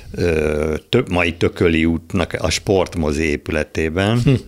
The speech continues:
És utána a foci csapat össze-vissza vándorolt. Több helyen voltak Zuglóba,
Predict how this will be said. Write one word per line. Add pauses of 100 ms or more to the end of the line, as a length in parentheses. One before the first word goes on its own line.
(120)
És
utána
a
foci
csapat
össze-vissza
vándorolt.
Több
helyen
voltak
Zuglóba,